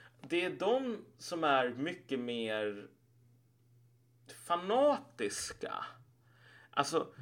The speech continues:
man ser ju verkligen att det är någonting de tror på. A cab, all cops are bastards.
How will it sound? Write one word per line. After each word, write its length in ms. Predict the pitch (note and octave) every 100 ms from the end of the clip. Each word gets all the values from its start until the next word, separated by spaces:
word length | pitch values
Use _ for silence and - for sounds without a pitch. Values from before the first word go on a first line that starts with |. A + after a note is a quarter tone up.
| -
man 180 | E3 F3+
ser 380 | - A3+ C#4 C4+
ju 120 | E3+
verkligen 400 | C3+ A2+ - A#2
att 60 | -
det 100 | F3
är 60 |
någonting 460 | G#3 F3 D#3 E3 C#3
de 160 | C#3+
tror 240 | C#3+ B3 B3+
på. 240 | - -
A 280 | D#3+ G3+ G#3 -
cab, 160 | - -
all 240 | F3+ F#3+
cops 340 | - B2+ - B2
are 60 |
bastards. 720 | A#2+ F3+ - - - - -